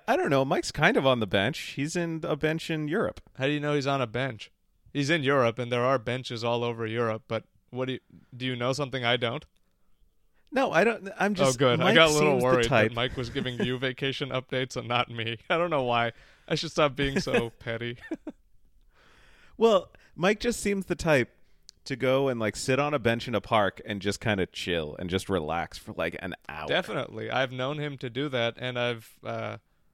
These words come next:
Speaker 2: dare I say, taught him to do that in certain places in Chicago. He'll, he'll fully argue this point, but that's the beauty of him not being here, so we can make, like, accusations and,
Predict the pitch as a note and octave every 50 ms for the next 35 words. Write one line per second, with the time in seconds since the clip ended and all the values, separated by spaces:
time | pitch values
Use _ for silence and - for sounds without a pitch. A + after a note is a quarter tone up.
0 | _ _ _ _ - C#3+ C#3 C#3 C#3 C3+ C3+ C3 - - C#3 C3 B2 A#2 - -
1 | - - C#3 D3+ F#3+ G3+ - - B2 A2+ A2+ A2 G#2+ - - A2+ G#2+ A2+ A2+ A2
2 | A2 A2 G#2+ A2 A2+ - A#2+ A#2 A2 - - A#2+ A#2+ A#2+ A2+ G#2+ - B2+ B2 B2
3 | - - B2 G#2+ A2+ A2+ G#2+ - - A#2+ - - B2+ C3 C3 - - - - _
4 | _ _ _ - F3 G#3 B3 G#3+ D#3 - _ - E3 F#3+ G#3+ - - - F3 F3+
5 | F3+ F3 D#3 D3 D#3 F3+ E3 F3 E3+ D3 D3+ C3+ - - E3 E3+ E3 D3+ - -
6 | C#3+ - - - - _ _ _ - G3 G#3+ - - G#3+ F#3 E3+ G3 G#3 G3+ G3
7 | G3 F3 E3+ G3 F#3+ F#3 F#3+ F#3 F3 D#3+ F3+ F#3 G3+ G3 E3 C#3 C3 C3 A#2 -
8 | C3+ D3 D#3 - D#3+ C#3 C3+ D3 E3+ F3 - - - _ _ _ _ _ _ _
9 | - B2+ C3 B2 - - - D#3+ D3 - D3+ C#3 C3 D3+ D3+ D#3 - E3 D#3 D3+
10 | C#3+ C3 C3 B2+ B2 B2 B2+ -